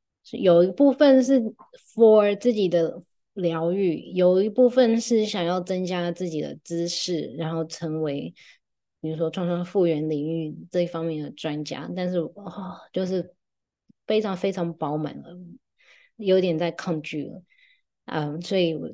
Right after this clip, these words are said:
就发现自己需要一个跟创伤没有关系的，嗯，兴趣，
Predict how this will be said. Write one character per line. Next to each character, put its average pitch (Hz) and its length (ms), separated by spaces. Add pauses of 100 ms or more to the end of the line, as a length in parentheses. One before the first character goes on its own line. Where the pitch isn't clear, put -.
就 180 140
发 170 320
现 170 260
自 202 140
己 151 120
需 170 300
要 180 220
一 156 100
个 143 500 (440)
跟 233 480
创 240 240
伤 220 120
没 196 140
有 175 140
关 175 260
系 165 300
的， 143 480 (1000)
嗯， 151 680 (1400)
兴 170 360
趣， - 400